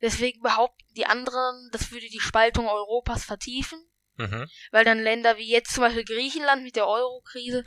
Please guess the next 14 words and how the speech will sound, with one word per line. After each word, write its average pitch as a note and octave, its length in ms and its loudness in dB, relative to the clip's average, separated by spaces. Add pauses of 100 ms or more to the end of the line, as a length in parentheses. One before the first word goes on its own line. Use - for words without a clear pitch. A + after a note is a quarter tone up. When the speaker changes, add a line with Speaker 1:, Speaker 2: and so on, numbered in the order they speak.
(380)
Speaker 1:
noch A3+ 280 -2
weiter A3+ 320 8
abgeschottet C#4 640 0
werden C#4 360 0 (180)
würden. C#4+ 400 -4 (380)
Und A#3 120 -4
Speaker 2:
Okay. A#3 140 0
Speaker 1:
so G#3+ 40 -2
quasi A3+ 340 -2
ein G#3 120 -6
Spalt A3+ 400 4
entstehen C#4 560 -8
würde. D4+ 420 0 (320)
Speaker 2:
Okay. B2 380 -2